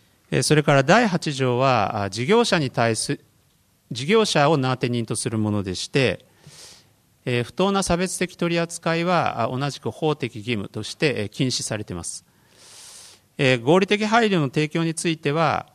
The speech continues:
あ、これは努力義務です。えー、提供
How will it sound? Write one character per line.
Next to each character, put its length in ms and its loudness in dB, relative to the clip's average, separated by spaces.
あ、 680 -4
こ 100 -2
れ 80 0
は 20 0
努 140 -2
力 220 0
義 80 -2
務 180 -2
で 100 -4
す。 260 -10
え 760 -6
ー、 2250 -20
提 160 2
供 480 0